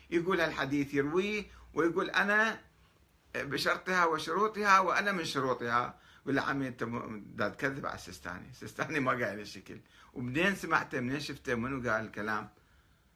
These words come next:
فد واحد يروي رواية عن الس-، اللي يجي صاحبنا، بعض الأخوة يزعلون إذا أجيب اسمه، بس هو يصدق هالشكل الأحاديث.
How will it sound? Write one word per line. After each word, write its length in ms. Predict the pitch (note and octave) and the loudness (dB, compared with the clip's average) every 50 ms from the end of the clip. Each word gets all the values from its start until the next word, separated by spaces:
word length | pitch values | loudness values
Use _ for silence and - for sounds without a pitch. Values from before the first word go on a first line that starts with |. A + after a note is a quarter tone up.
| _ _ _ | _ _ _
فد 140 | B2+ B2 C3 | -4 0 4
واحد 340 | D3 D3+ C#3+ D#3 D3 C3+ C#3 | 6 6 6 6 4 4 4
يروي 280 | C3+ C3+ C3 B2+ B2 | 6 6 6 4 4
رواية 340 | A#2+ A#2 A2 A2 A2 G#2 G2 | 4 4 4 2 2 0 -2
عن 200 | E2+ E2+ G2 F#2+ | -4 -6 -10 -10
الس-، 180 | - - - _ _ _ _ _ _ _ _ _ _ _ _ _ - | -12 -14 -20 _ _ _ _ _ _ _ _ _ _ _ _ _ 0
اللي 200 | D#3 E3 F3 F3+ | 0 2 2 2
يجي 180 | F3+ F3 E3+ D#3+ | 2 2 0 0
صاحبنا، 560 | D#3+ D#3 C#3+ C#3+ D3+ D3+ C#3+ B2 A#2+ A#2+ - - _ _ _ _ _ _ _ _ _ _ _ _ _ _ _ _ _ _ _ _ _ _ _ _ _ _ _ _ _ _ _ | 0 -2 -2 -2 -2 -2 -2 -4 -4 -6 -8 -14 _ _ _ _ _ _ _ _ _ _ _ _ _ _ _ _ _ _ _ _ _ _ _ _ _ _ _ _ _ _ _
بعض 220 | - - F2 - A2+ | -8 -6 -6 -4 -4
الأخوة 280 | A2+ A#2 - - A2 | -6 -6 -4 -4 -4
يزعلون 460 | G#2 G#2+ A2 G#2 - A#2+ C3 C#3 B2 A2 | -4 -2 -2 -2 -2 -2 -2 -2 -2 -2
إذا 160 | G2+ G2+ G2 | -4 -4 -4
أجيب 220 | G2 G2+ G2+ F2+ | -4 -8 -8 -8
اسمه، 340 | G2 G2+ - - - - G#2+ - _ _ | -10 -10 -10 -12 -12 -14 -14 -16 _ _
بس 240 | G#2 A2+ A2+ - - | -12 -12 -12 -10 -10
هو 160 | - - - | -8 -6 -6
يصدق 520 | D3 C#3 - B2 - C#3+ C#3+ E3 F3 - - | -6 -6 -8 -6 -4 -4 -2 -2 -4 -6 -6
هالشكل 280 | A#2 A#2 - - F#2+ | -10 -12 -10 -12 -12
الأحاديث. 680 | F#2+ E2 - A#1 D#2 D2+ - G2 F#2+ F#2 F2+ G2+ F#2 | -12 -10 -12 -12 -12 -12 -10 -10 -8 -6 -6 -6 -8